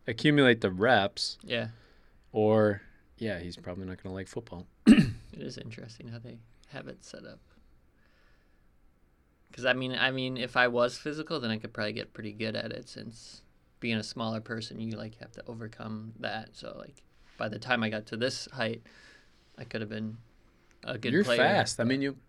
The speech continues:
Speaker 1: you beat these guys in races. You guys went through a little phase last summer where you guys were, like, racing each other.
Speaker 2: Sprinting, yeah.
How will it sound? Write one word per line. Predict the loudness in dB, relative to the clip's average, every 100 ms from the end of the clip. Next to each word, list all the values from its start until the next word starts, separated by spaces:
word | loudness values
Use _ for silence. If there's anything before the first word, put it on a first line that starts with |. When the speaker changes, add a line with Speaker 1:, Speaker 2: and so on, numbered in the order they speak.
| -8
Speaker 1:
you | -8 -8
beat | -6 -6 -2
these | -2 2
guys | 2 0
in | -2
races. | -2 -2 -4 -8 -6
You | -4
guys | -2
went | -2 -2
through | -2 -2
a |
little | -4 -6
phase | -4 -4 -4
last | -6 -6
summer | -6 -4 -4
where | -4
you | -4
guys | -6
were, | -6
like, | -6 -6
racing | -2 -2 -2 -4
each | -4 0
other. | 0
Speaker 2:
Sprinting, | 2 2
yeah. | 0